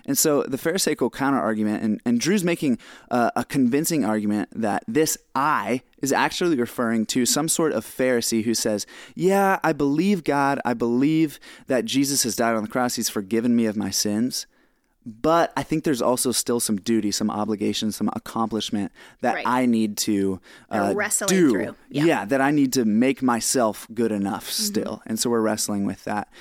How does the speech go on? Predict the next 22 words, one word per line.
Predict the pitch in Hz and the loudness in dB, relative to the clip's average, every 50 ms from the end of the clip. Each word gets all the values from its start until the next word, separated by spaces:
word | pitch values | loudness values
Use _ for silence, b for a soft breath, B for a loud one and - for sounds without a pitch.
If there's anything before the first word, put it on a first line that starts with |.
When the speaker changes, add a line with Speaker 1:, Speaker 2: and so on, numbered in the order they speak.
| B B B B B | B B B B B
Speaker 1:
And | 120 120 127 | 0 0 2
man, | 139 143 139 | 2 2 2
that's | 131 113 107 - - - - _ - | 2 0 -2 -4 -8 -12 -16 _ -16
kind | - - 143 185 208 | -10 -6 -2 -2 0
of | 156 | 2
encouraging | 135 123 120 - 135 120 107 110 104 101 | 0 0 0 2 0 0 0 0 -2 -2
to | 98 | -2
hear | 95 - - 113 104 101 98 107 - - | -6 -4 -2 0 0 0 0 -2 -4 -4
for | - 113 95 | -4 -6 -4
myself | 92 92 - - 113 92 90 - 92 | -4 -4 -4 -4 -4 -4 -4 -8 -10
as | 92 92 | -8 -6
well, | 98 92 87 90 95 - - | -6 -4 -4 -4 -6 -6 -4
but | 104 104 95 101 | -2 -2 0 0
we'll | 110 110 | 0 0
get | 107 101 - | -2 -4 -4
there | - 95 92 | -2 -4 -4
with, | 90 87 - - B B B B | -4 -4 -8 -12 B B B B
with | B 277 - 311 320 | B 0 2 2 4
their | 269 294 294 | 4 4 4
town. | 269 269 285 269 - - 277 B | 4 4 2 2 2 0 -2 B
Speaker 2:
<laughs> | B 254 240 B B B | B -6 -8 B B B
Speaker 1:
Um, | - 143 143 143 - - 110 104 - - | 0 4 4 6 6 4 4 2 0 -2